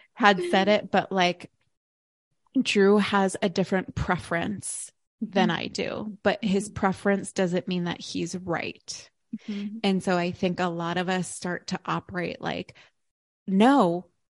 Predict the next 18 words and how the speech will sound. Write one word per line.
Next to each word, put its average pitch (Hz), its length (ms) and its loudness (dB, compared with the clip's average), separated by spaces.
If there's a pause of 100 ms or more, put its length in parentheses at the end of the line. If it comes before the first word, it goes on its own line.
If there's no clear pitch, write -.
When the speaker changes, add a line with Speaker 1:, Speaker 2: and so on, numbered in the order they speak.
(120)
Speaker 1:
dishes 214 400 4
should 180 260 2
be 214 140 2
done 185 500 0
before 170 460 0
we 170 120 -4
Speaker 2:
Yes. 180 120 -6
Speaker 1:
sit - 260 -4
down," 220 580 0
as 190 180 2
if 185 160 -2
it's - 240 -2
right. 202 600 2 (120)
And 202 120 2
it's 185 200 -2
like, 190 140 0
Speaker 2:
Yes. - 80 -18
Speaker 1:
"Well, 190 280 2